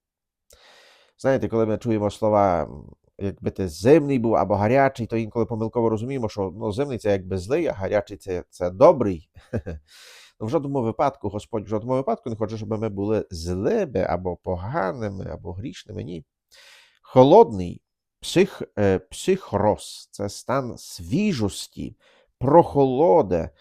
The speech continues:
Для Близького Сходу і для Середземноморського басейну цей стан є дуже-дуже важним. В повчанні Господа це добрий стан. Подібно вираз гарячий, зестос. Можна бути гарячим, тобто ревним, розпаленим,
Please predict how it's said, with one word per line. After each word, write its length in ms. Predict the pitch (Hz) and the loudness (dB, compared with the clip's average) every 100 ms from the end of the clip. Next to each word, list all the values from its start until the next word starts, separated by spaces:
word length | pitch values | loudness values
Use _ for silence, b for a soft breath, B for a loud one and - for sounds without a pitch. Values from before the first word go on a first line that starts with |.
| b b b | b b b
Для 180 | 98 104 | -4 -2
Близького 460 | 107 - 120 104 | -2 -2 0 0
Сходу 380 | 101 - 156 123 | -2 0 0 2
і 60 | 101 | 0
для 120 | 98 | 0
Середземноморського 840 | 107 101 101 110 120 131 - 110 | -2 -2 -2 -4 -4 -6 -4 -2
басейну 480 | 98 101 143 143 117 | 0 0 -2 -4 -6
цей 200 | - 104 | -6 -6
стан 260 | - 143 131 | -2 0 0
є 100 | 117 | -4
дуже-дуже 560 | 143 131 127 120 117 - _ | -4 -2 -2 0 -2 -4 _
важним. 880 | 95 90 143 180 180 123 90 87 - _ _ _ _ _ _ _ _ _ _ _ b b b b b | -8 4 6 8 4 0 -4 -10 -14 _ _ _ _ _ _ _ _ _ _ _ b b b b b
В 80 | _ | _
повчанні 440 | 113 - 139 147 | -4 0 -2 0
Господа 420 | 113 131 - 123 120 | -2 -2 -2 -2 0
це 180 | 110 | -2
добрий 560 | 90 87 147 208 127 92 | -2 2 2 2 0 -2
стан. 460 | - 87 78 - - _ b b b | -4 -6 -6 -8 -18 _ b b b
Подібно 420 | - 92 107 135 | -12 -8 -4 -4
вираз 480 | 90 87 92 101 - - | -2 -2 -2 -4 -8 -10
гарячий, 880 | 85 107 120 180 202 - 85 - - | 0 2 4 2 -2 -4 -12 -14 -14
зестос. 760 | 90 87 180 - - - - - | -4 0 0 -2 -12 -12 -16 -6
Можна 200 | 110 110 | -4 -2
бути 160 | 104 98 | -4 -4
гарячим, 520 | 95 101 107 139 135 | 0 2 2 0 -4
тобто 360 | 107 87 82 | -6 -6 -4
ревним, 480 | 87 - 147 143 151 | 0 4 6 4 -2
розпаленим, 800 | 113 - - - 123 269 156 160 | -2 -4 -2 2 4 2 -2 -8